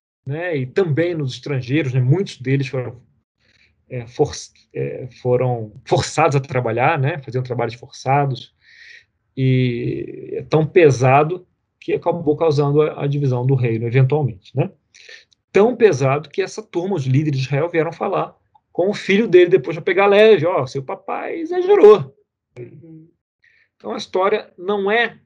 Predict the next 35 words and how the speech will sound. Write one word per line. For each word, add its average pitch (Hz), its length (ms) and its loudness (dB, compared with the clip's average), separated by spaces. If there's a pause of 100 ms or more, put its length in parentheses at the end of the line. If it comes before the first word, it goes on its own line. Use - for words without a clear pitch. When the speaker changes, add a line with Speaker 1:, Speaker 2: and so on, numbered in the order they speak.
(380)
Speaker 1:
sobre 156 880 -4
moralidade 139 760 0
e - 20 2
obediência, 117 760 -8 (640)
né? 127 380 -8 (400)
Mas 120 360 -8
o 131 40 0
autor 131 280 0
de 131 100 -2
Crônicas 135 580 2
apresenta, 143 480 0
a 120 60 -10
história 143 260 -2
não 180 80 2
é 175 60 4
só 196 200 2
sobre 139 280 -2
isso, - 200 -14
né? 147 140 -6
Não 151 140 -4
que 143 60 -4
o 170 40 0
autor 160 200 0
de 151 100 0
Reis 143 360 0 (360)
tivesse 151 300 2
errado, 135 340 0 (320)
mas 127 160 -6
a 135 40 2
história 147 300 2
não 143 180 0
é 170 60 -2
só 151 320 0
sobre 156 320 -2
isso. 131 400 -4